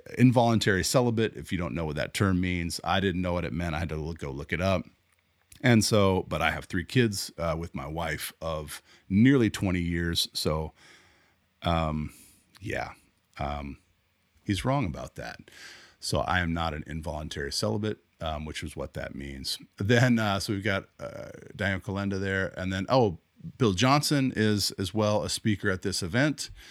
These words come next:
Um, Cindy Jacobs and their buds, Cindy Jacobs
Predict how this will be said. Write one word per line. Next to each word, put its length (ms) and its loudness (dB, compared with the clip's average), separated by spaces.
Um, 440 0
Cindy 360 4
Jacobs 680 0
and 180 0
their 160 0
buds, 580 -2
Cindy 300 0
Jacobs 520 -2